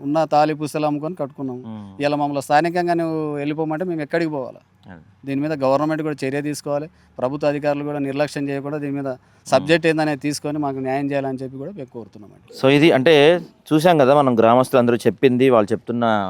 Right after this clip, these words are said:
Speaker 2: మాటలు విన్నాం కదా. అంటే అందరూ కూడా దాదాపుగా చాలా పేదవాళ్ళు అనమాట,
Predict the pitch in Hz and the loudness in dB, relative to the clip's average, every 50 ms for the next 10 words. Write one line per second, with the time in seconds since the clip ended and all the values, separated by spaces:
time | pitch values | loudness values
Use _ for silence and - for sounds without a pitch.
0 | 92 92 92 - 104 107 110 113 117 107 101 107 113 110 110 113 113 117 120 175 | -8 -10 -8 -4 -4 -4 -2 -2 -2 -2 0 0 0 2 2 2 2 4 4 4
1 | 147 123 120 135 151 196 208 214 185 180 175 190 147 131 131 131 156 147 143 147 | 4 4 4 4 4 6 6 6 6 6 4 4 4 4 4 4 2 0 0 2
2 | 170 151 117 117 131 - _ - 120 120 123 127 127 131 - 123 120 135 151 165 | 2 2 2 2 -2 -6 _ -20 -20 -18 -16 -16 -16 -4 -2 0 2 4 4 2
3 | 170 131 - 127 131 151 165 175 170 160 147 127 117 110 104 98 90 - | 2 2 2 2 4 6 6 6 6 6 4 4 2 0 -2 -6 -8 -6